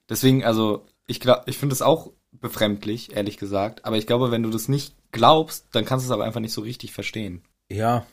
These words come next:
Speaker 2: oder fühlen.
Speaker 1: Ja.
Speaker 2: Je nachdem. Also ich, ich find das immer dann komisch. Dabei bin ich sehr religiös erzogen worden.
Speaker 1: Mhm.
Speaker 2: Aber ich, da hab ich das auch nicht hinterfragt. Aber inzwischen hab ich dann gedacht, so,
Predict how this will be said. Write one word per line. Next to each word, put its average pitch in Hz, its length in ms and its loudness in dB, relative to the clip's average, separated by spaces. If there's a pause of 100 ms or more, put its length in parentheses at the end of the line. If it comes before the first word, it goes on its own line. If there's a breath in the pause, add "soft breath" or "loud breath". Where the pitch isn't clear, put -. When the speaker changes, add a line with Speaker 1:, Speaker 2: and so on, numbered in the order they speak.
(160)
Speaker 2:
oder 104 220 -2
fühlen. 107 560 2 (200)
Speaker 1:
Ja. 92 300 -4
Speaker 2:
Je - 120 -8
nachdem. 104 460 -4
Also 98 180 -2
ich, 127 120 2 (240)
ich 151 200 0
find 214 200 4
das 170 160 2
immer 156 380 6
dann 123 500 2
komisch. - 840 0 (400)
Dabei 113 320 6
bin 131 200 6
ich 110 100 0
sehr 127 220 6
religiös 117 480 4
erzogen 101 460 -2
worden. 87 280 -4 (140)
Speaker 1:
Mhm. 98 260 -4
Speaker 2:
Aber 98 120 2
ich, - 140 2 (200)
da 98 120 2
hab 113 100 2
ich 131 80 4
das - 160 -4
auch 110 100 -2
nicht 117 160 -2
hinterfragt. 131 540 0
Aber 90 180 -2
inzwischen - 340 -8
hab 131 100 -6
ich - 80 -14
dann 120 120 -6
gedacht, 117 180 -8
so, 107 160 -4